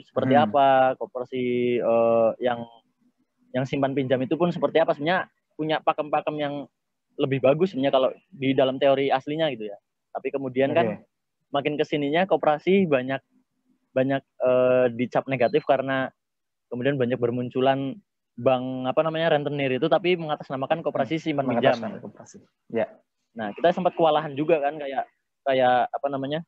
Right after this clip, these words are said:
Speaker 1: sempat kewalahan, eh, "Sekarang kita pakai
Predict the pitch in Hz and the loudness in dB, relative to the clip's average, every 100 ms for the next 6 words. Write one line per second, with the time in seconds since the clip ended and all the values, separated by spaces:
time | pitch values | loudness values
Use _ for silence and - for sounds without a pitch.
0 | _ - 131 - 135 131 131 131 127 123 | _ -8 -6 0 0 2 0 -2 -4 -12
1 | - _ _ _ _ _ _ _ _ _ | -16 _ _ _ _ _ _ _ _ _
2 | _ _ _ _ _ 120 120 113 - _ | _ _ _ _ _ -2 0 0 -2 _
3 | _ _ _ _ _ _ _ _ _ _ | _ _ _ _ _ _ _ _ _ _
4 | _ - 147 175 185 175 202 208 180 - | _ -2 0 0 -4 -2 0 0 -4 -6
5 | 170 170 160 | 0 2 0